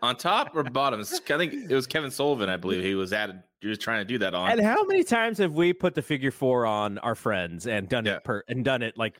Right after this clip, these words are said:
Speaker 2: pretty decently?
Speaker 1: Oh, I could do it, like, right now. Um, but, uh, <laughs> and why is he tenting on a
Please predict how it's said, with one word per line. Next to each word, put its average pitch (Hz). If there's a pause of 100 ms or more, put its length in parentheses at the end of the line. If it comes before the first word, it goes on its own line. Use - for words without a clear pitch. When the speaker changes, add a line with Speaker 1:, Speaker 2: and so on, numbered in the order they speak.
(120)
Speaker 2:
pretty 185
decently? 92
Speaker 1:
Oh, 160
I 127
could 123
do 101
it, 87
like, 92 (200)
right 98
now. 92 (140)
Um, 120 (540)
but, 160
uh, 160 (440)
<laughs> -
and 214
why 285
is 330
he 349
tenting 208
on 160
a 151